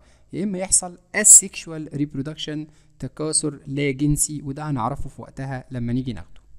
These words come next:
اتفقنا؟ عندنا two types of reproduction، يا اما sexual يا اما asexual، يا اما جنسي يا اما لا جنسي. تعال نبدأ الأول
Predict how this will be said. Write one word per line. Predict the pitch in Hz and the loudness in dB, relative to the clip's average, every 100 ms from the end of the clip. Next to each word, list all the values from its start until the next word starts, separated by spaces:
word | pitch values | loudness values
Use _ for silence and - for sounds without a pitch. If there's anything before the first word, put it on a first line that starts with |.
| - - - - | -20 -20 -18 -10
اتفقنا؟ | - 123 180 220 - - _ - | -4 -2 0 -2 -6 -20 _ -12
عندنا | 113 113 135 196 220 - | -6 -2 -2 -2 -4 -6
two | 139 127 | -6 -2
types | 127 165 - - | -2 -2 -4 -6
of | 127 156 | -12 -6
reproduction، | 151 135 123 - 127 | -2 -2 -4 -6 -10
يا | 117 | -2
اما | 135 135 | 0 2
sexual | 180 180 - 233 202 | 2 0 -4 -4 -4
يا | 185 | -8
اما | 190 165 170 | -8 -10 4
asexual، | 170 - 120 - 110 - - _ - | 6 6 2 -14 -20 -20 -20 _ -4
يا | 123 | 0
اما | 127 | 0
جنسي | 131 190 - 247 | 0 2 2 2
يا | 160 151 | 0 2
اما | 143 135 | 2 2
لا | 143 156 - - _ - | -2 -4 -10 -20 _ -4
جنسي. | 123 101 - - - - _ _ _ _ _ _ - - | -2 4 2 2 -4 -6 _ _ _ _ _ _ -4 6
تعال | 180 226 | 6 8
نبدأ | 233 190 165 | 2 0 -4
الأول | 143 175 190 185 | -4 -6 -6 -6